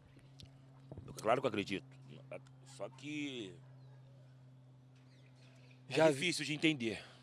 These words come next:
Speaker 1: mas acredito.
Speaker 2: É? Tu acha que tem outros seres
Speaker 1: É,
Speaker 2: em
Speaker 1: é. Eu acho que aqui a Terra, acho que é o único lugar habitável no mundo.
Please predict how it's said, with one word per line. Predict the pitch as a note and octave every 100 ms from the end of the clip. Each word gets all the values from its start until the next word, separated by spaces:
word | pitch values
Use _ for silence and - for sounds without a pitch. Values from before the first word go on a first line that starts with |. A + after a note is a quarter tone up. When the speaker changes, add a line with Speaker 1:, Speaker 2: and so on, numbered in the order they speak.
| -
Speaker 1:
mas | F2+ G#2
acredito. | A#2 D3+ G#2+ - - -
Speaker 2:
É? | - E3+ F#3 - - - - - - - - - - -
Tu | -
acha | D3+ D3
que |
tem | D3+ D#3+
outros | E3+ F3
seres | - E3 E3+ E3+ D#3
Speaker 1:
É, |
Speaker 2:
em | D#3+
Speaker 1:
é. | D3 - - - - -
Eu | G#3 G3+
acho | G#3
que | - G3
aqui | -
a | F#3
Terra, | - F#3 F#3
acho | E3+
que | E3+
é |
o |
único | E3+ F3 F3
lugar | D#3 D3+ D#3
habitável | D3+ D3 B2+ G#2 G#2+ G#2
no | G2+
mundo. | F#2 F#2